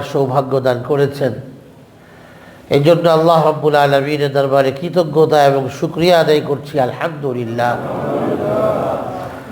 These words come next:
আগামীকাল থেকে শাবান মাসের সূচনা হবে, পহেলা শাবান।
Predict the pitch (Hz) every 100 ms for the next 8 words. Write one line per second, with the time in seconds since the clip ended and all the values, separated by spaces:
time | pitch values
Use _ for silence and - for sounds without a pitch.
0 | - - - - 175 175 196 208 160 190
1 | 180 190 175 170 - 156 151 147 165 170
2 | 156 151 - 147 - 165 160 160 143 131
3 | 120 135 - - - - - - - 151
4 | 147 147 143 147 127 120 131